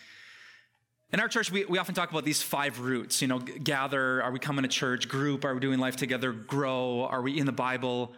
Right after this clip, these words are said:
uh, give, are we generous, and go, are we inviting people to learn about Jesus? And, and I tried to crunch the numbers as best as I could. And, and did you know that four out of those five roots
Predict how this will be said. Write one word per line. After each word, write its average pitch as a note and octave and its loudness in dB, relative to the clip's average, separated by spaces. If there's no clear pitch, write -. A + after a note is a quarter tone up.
uh, C3 -2
give, C3+ 2
are C3 0
we C3 -2
generous, B2+ 0
and A#2+ 0
go, C3+ 0
are B2+ 0
we C#3 0
inviting C3+ 0
people C3 0
to B2+ -4
learn B2+ 2
about C3 -2
Jesus? B2 0
And, - 0
and - -2
I - 0
tried D4 0
to - -4
crunch F#3+ -2
the F3 -2
numbers E3 0
as D3 -2
best D3 -2
as D3 -2
I C#3+ 2
could. C#3 0
And, D#3 -4
and D#3+ 2
did F3+ 4
you A3+ 4
know A3+ 2
that D#3 0
four G3+ 0
out D#3 0
of C#3+ -4
those C#3+ 0
five D3+ -2
roots C3 0